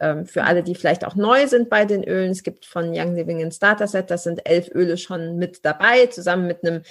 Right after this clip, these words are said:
mit einem Diffuser und, äh, Thieves ist eines davon. Und wenn du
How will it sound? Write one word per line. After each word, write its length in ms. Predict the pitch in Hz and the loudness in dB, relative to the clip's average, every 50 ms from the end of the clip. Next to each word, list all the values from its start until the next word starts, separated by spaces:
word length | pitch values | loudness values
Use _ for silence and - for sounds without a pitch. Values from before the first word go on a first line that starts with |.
| - - - - _ - | -20 -20 -20 -20 _ -4
mit 220 | 196 190 196 - | -4 -2 -2 -2
einem 320 | - 160 175 175 170 175 160 | 0 0 0 0 -2 -2 -4
Diffuser 960 | - 175 - _ _ - - 240 254 269 240 240 240 233 233 240 - - - | -6 -8 -10 _ _ -6 -2 2 2 4 4 6 6 6 6 4 4 2 2
und, 640 | - 190 190 190 190 190 190 190 196 196 196 - | 2 4 6 6 6 6 4 4 2 -2 -2 0
äh, 320 | 190 185 180 180 180 180 180 | 2 2 4 4 2 2 0
Thieves 240 | - 190 180 - - | -2 -4 -4 -4 -6
ist 180 | 156 - - - | -10 -8 -4 -2
eines 300 | 101 135 147 147 151 - | -2 -2 -2 -4 -4 -4
davon. 500 | - - - - - 160 151 151 151 - | -6 -6 -6 -6 -4 -4 -4 -2 -4 -6
Und 260 | - - 165 - - - _ _ _ | -8 -8 -10 -10 -14 -20 _ _ _
wenn 340 | - 170 175 185 185 180 170 | 2 2 4 4 4 2 0
du 480 | - 190 196 202 196 190 190 180 180 | -2 0 0 2 4 4 4 2 0